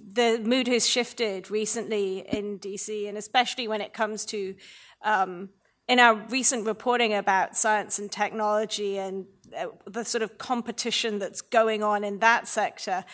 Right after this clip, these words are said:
um, there's been a lot of, uh, concern recently. The,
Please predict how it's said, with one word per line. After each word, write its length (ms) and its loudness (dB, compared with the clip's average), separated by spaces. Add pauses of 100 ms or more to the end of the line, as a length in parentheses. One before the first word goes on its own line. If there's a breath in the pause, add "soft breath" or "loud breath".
(380 loud breath)
um, 480 2 (240 loud breath)
there's 160 0
been 200 2
a 80 8
lot 240 6
of, 440 -4 (320)
uh, 360 0 (120)
concern 680 6
recently. 680 -4
The, 280 -4